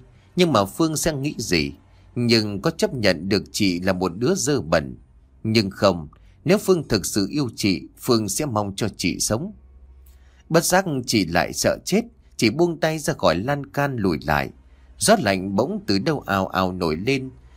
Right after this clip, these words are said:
dưới lòng sông gầm gào rin xiết. Rồi chị thoáng thấy hiện ra phía bên cầu là một bóng đen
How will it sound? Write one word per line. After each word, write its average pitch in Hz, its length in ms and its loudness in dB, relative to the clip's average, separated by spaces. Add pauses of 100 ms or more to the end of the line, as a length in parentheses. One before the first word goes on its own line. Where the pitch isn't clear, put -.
(180)
dưới 226 160 4
lòng 135 260 2
sông 170 300 -2
gầm 92 300 0
gào 87 260 0
rin 143 220 -6
xiết. 214 260 0 (360)
Rồi 123 200 2
chị 110 240 2
thoáng 123 300 0
thấy 202 180 -2
hiện 95 220 0
ra 151 240 -2
phía 196 140 -4
bên 143 260 -2
cầu 95 280 2
là 90 160 -2
một 90 240 -2
bóng 151 260 -2
đen 139 200 0